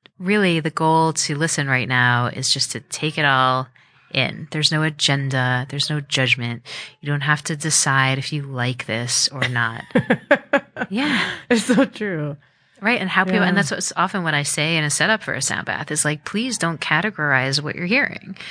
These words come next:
Speaker 2: Yeah.
Speaker 1: you know, 'cause even still at the end of a, of an experience, some people might come up to me and be like,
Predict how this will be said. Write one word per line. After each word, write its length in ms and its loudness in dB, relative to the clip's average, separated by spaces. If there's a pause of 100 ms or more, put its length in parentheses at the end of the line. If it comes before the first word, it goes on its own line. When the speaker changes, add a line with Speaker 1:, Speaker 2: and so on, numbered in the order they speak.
(240)
Speaker 2:
Yeah. 120 2
Speaker 1:
you 80 6
know, 220 4
'cause 220 2
even 340 0
still 320 2
at 80 0
the 100 -6
end 220 0
of 100 -4
a, 220 -2
of 100 -8
an 80 -2
experience, 440 -2
some 120 -6
people 240 -10
might 200 -6
come 100 -4
up 160 -4
to 100 -12
me 200 -8
and 120 -10
be 120 -8
like, 400 -14